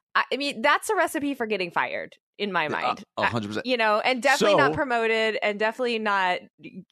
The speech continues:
Speaker 1: getting fun bonuses and things like <laughs> that.
Speaker 2: So I knew of somebody, again, these are anecdotes, but I heard through somebody else. So this isn't somebody I
Speaker 1: Yeah.
Speaker 2: know. Uh, but they got fired,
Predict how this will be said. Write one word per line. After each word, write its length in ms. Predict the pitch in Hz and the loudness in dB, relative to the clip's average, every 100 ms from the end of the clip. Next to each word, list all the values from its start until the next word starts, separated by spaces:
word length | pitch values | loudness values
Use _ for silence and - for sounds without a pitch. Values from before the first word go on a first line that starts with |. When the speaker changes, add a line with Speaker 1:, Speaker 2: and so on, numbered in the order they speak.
| 180 | -10
Speaker 1:
getting 280 | 170 196 185 | -2 -2 -2
fun 260 | - 190 180 | -2 -2 0
bonuses 680 | 165 160 160 170 147 147 160 | -2 -2 -2 0 0 -2 -4
and 120 | 151 | -6
things 220 | 165 151 | -8 -6
like 180 | 139 - | -6 -4
<laughs> 20 | |
that. 80 | 277 - - - 453 - _ - | -6 -10 -20 -4 -2 -2 _ -12
Speaker 2:
So 180 | - 131 113 | -4 -2 2
I 200 | 127 151 | 2 2
knew 200 | 151 139 | 2 2
of 100 | 101 | 0
somebody, 460 | 127 98 92 104 | 0 2 0 0
again, 300 | 107 98 101 | 0 -2 -2
these 180 | 110 92 | -2 -2
are 80 | 110 | -4
anecdotes, 540 | 101 92 - 87 131 | -4 -4 -4 -6 -6
but 100 | 117 | -2
I 120 | 113 127 | -2 -2
heard 400 | 143 123 113 107 _ _ - | -2 -2 -2 -6 _ _ -4
through 260 | 131 156 | 2 2
somebody 460 | 131 151 123 107 101 | 2 0 2 2 0
else. 200 | 71 67 | 0 -2
So 140 | - | -4
this 240 | 95 117 131 | -4 -4 -4
isn't 300 | 110 110 92 | -4 -4 -2
somebody 340 | 113 98 92 | -2 0 0
I 60 | 87 | 0
Speaker 1:
Yeah. 340 | 151 - 110 - - - _ _ _ | 0 -2 -4 -10 -20 -20 _ _ _
Speaker 2:
know. 60 | 117 | 0
Uh, 180 | 101 92 _ _ _ _ _ | 2 0 _ _ _ _ _
but 200 | - 135 - | -4 -2 -2
they 220 | 95 123 | 0 0
got 340 | 113 147 135 - | 2 0 0 -2
fired, 580 | 131 139 101 80 78 | 0 2 2 -2 -6